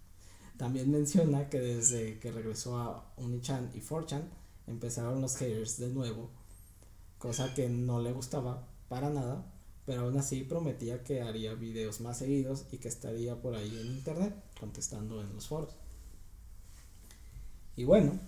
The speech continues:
los años han pasado y Katie subía concurridamente videos a su canal.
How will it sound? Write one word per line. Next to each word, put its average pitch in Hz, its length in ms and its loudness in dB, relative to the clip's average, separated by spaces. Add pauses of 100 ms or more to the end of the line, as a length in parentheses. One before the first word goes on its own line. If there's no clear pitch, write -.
(140)
los - 160 0
años 135 280 4
han 135 180 4
pasado 160 460 2
y 123 80 -4
Katie 143 500 0 (800)
subía 135 460 2
concurridamente 123 840 0
videos 117 380 0
a 123 80 -4
su 165 160 -4
canal. 175 400 0